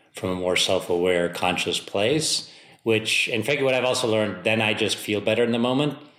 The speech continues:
You know, I enjoy the experience more at work or with my family if I'm above the line. Whereas if I'm below the line, I'm righteous, I'm angry,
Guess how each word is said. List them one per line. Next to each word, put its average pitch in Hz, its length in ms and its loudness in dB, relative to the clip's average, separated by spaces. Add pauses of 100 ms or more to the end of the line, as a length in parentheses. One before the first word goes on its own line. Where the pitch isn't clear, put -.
(420)
You 110 80 -6
know, 98 80 4
I 101 40 2
enjoy 101 280 2
the 98 120 0
experience 101 640 0
more 95 400 2
at 98 260 -2
work 95 480 0
or 92 120 0
with 98 200 -2
my 92 140 -4
family 95 500 2
if - 100 0
I'm 101 120 -2
above 104 300 -2
the 135 60 0
line. 143 300 2
Whereas 104 180 4
if 107 140 -2
I'm 107 140 0
below 104 240 2
the 95 60 2
line, 98 260 0
I'm 90 220 -4 (300)
righteous, 101 600 0
I'm 95 140 -4
angry, 98 760 0